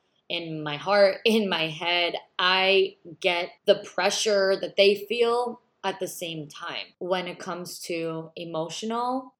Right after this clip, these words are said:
I cry when people cry to me. You cannot cry to me and expect me to console <laughs> you because we're gonna both be crying.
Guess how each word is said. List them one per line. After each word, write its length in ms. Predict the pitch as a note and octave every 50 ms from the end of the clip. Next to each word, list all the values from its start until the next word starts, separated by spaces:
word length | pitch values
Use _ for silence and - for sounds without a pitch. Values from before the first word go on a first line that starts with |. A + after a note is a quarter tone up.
| _
I 140 | F#3 F#3 G3
cry 300 | F#3+ - - F3 E3+ E3
when 140 | D#3+ D#3+ D#3
people 240 | D#3 D#3+ D#3 - D#3
cry 240 | - F3+ D#3 A2+
to 140 | - - -
me. 260 | - F2+ F#2 - _ _ _ _ _ _ _ _ _
You 180 | - F#3 G#3+ G#3+
cannot 440 | G#3+ G#3+ B3+ A#3+ A3+ A3 G3+ - -
cry 280 | - G3 F3+ F3 F3+
to 80 | F3 F3+
me 200 | F#3+ G3+ G3 G3
and 80 | F#3 F3
expect 400 | E3 - - _ E3+ D3 D#3 -
me 200 | E3 E3 D#3+ D#3
to 80 | D#3
console 440 | D#3 - E3+ D#3+ - - F#3+ G3 G#3+
<laughs> 20 |
you 280 | A#3+ G#3 A3+ C4 C4 C4
because 540 | G#3+ G3 G3 - G#3 F#3+ F3+ F3+ F3+ E3 - - -
we're 320 | - - D#3+ D3+ F3 G3+ G3+
gonna 180 | A3 G#3 G3+
both 260 | F3+ F3 E3+ E3 D#3
be 100 | - F3
crying. 500 | D#3 - E3+ F3+ E3+ C#3+ A#2 A#2 A2+ -